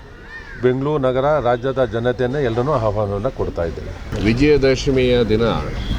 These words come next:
Speaker 2: ಶೃಂಗೇರಿ ಗುರುಗಳ ಹತ್ರ ಹೋಗಿ, ಈ ಥರ ಪ್ರತಿಷ್ಠಾಪನೆ ಆಗತಕ್ಕಂಥ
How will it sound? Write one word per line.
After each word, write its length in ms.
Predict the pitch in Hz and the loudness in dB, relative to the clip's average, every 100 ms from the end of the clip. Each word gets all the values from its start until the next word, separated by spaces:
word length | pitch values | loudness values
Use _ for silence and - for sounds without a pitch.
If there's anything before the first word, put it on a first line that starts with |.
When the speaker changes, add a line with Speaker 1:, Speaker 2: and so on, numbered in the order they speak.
| - - - | -4 -6 -2
Speaker 2:
ಶೃಂಗೇರಿ 480 | 107 117 123 123 120 | 2 4 4 4 2
ಗುರುಗಳ 420 | 107 110 113 107 | 2 2 2 2
ಹತ್ರ 220 | 107 110 | 0 -2
ಹೋಗಿ, 480 | 98 101 110 95 69 64 - - - - - - - | 0 0 0 0 -2 -4 -6 -6 -6 -8 -8 -6 -2
ಈ 120 | 95 113 | 2 2
ಥರ 200 | 123 110 107 101 101 95 90 - | 2 2 2 0 0 -2 -4 -6
ಪ್ರತಿಷ್ಠಾಪನೆ 720 | 104 104 120 - 117 113 117 101 | -4 -4 -2 0 0 0 -2 0
ಆಗತಕ್ಕಂಥ 720 | 98 107 110 104 110 98 | 0 -2 -2 -2 0 -2